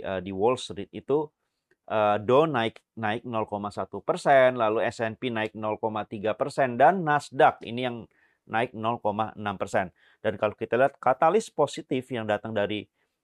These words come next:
eh, Wall Street adalah, kalau kita ngomong katalis positifnya adalah pernyataan dari Pfizer dan, eh, BioNTech bahwa un-, eh, varian Omicron ini bisa diatasi dengan melakukan, eh, vaksinasi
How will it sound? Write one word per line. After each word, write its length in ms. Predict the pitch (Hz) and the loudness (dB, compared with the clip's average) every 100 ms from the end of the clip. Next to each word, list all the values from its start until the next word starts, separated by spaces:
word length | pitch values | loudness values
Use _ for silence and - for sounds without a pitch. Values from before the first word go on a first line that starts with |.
| - | -8
eh, 160 | 110 104 | -4 0
Wall 240 | 120 156 | 4 4
Street 400 | 151 - 104 104 | 2 -6 -4 -4
adalah, 520 | - 92 90 113 160 - _ _ _ _ _ _ _ - | -8 -6 2 4 4 -2 _ _ _ _ _ _ _ -2
kalau 120 | 113 | 0
kita 160 | 117 113 | 0 -2
ngomong 240 | 104 113 107 | -2 -4 -4
katalis 400 | 104 104 101 - | -2 -2 -4 -6
positifnya 600 | 104 - - - 127 110 | -8 -8 -20 -10 -6 0
adalah 200 | 107 127 | 2 2
pernyataan 480 | 117 113 104 127 127 | -2 -4 -2 -2 0
dari 200 | 104 110 | -2 -2
Pfizer 400 | 101 98 - 131 113 | -4 -6 -4 -2 2
dan, 240 | 113 117 _ _ _ - | 0 0 _ _ _ -6
eh, 440 | 101 101 101 101 101 | -2 2 2 2 0
BioNTech 560 | 117 117 101 120 107 | 2 2 2 0 0
bahwa 400 | 95 98 131 151 _ _ _ - | 0 6 6 4 _ _ _ -10
un-, 200 | 127 127 | -10 -10
eh, 920 | - 117 117 117 113 117 113 113 110 - - | -4 2 4 6 4 4 4 2 -2 -6 2
varian 640 | 147 147 151 160 175 165 _ _ - | 4 4 4 4 4 -8 _ _ 0
Omicron 640 | 131 127 143 - 110 107 95 | 0 2 -4 2 2 2 -2
ini 240 | 127 160 - _ _ _ - | -4 -4 -6 _ _ _ -4
bisa 280 | 127 - | -2 4
diatasi 560 | 156 139 107 113 110 160 | 4 4 2 0 0 -2
dengan 280 | 120 131 135 | -2 -2 -2
melakukan, 480 | 113 110 123 131 120 _ _ - | 2 4 4 -2 -6 _ _ -4
eh, 340 | 113 104 104 101 | 0 2 0 0
vaksinasi 600 | 123 - 120 104 135 | -2 -2 -4 -4 -6